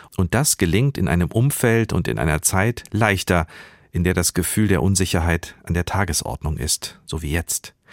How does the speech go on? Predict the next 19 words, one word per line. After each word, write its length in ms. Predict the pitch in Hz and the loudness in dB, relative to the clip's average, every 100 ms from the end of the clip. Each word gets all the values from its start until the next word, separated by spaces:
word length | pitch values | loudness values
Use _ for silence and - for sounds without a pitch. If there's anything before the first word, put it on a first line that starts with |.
| - - - - _ | -20 -20 -20 -20 _
Und 140 | 85 95 | -4 0
das 140 | - | 0
habe 100 | 117 | 0
ich 80 | 107 | 0
besprochen 540 | 110 - 101 107 113 | 0 0 0 0 0
mit 100 | 101 | 0
einer 220 | 92 98 | 0 0
Forscherin 580 | - 92 101 - 107 101 | 2 2 2 0 0 0
am 160 | 95 95 | 0 0
Max-Planck-Institut 1160 | 92 - - 110 139 - 85 - 80 - 92 - | 0 -2 -2 0 0 0 -2 -2 -4 -2 -2 0
in 160 | 113 | 0
Berlin, 480 | 98 82 85 120 147 - - - - | 2 0 2 2 0 -4 -18 -20 -12
und 140 | - 87 | -4 -2
zwar 140 | 92 | 0
mit 180 | 98 92 | 0 2
der 140 | 92 | 2
Psychologin 720 | 90 - - 92 90 101 101 95 | 2 0 0 2 2 2 0 2
Odette 400 | 98 92 95 - | 0 0 -2 -4
Wegwart. 720 | - 85 117 95 78 78 82 | -6 -2 -2 -2 -2 0 0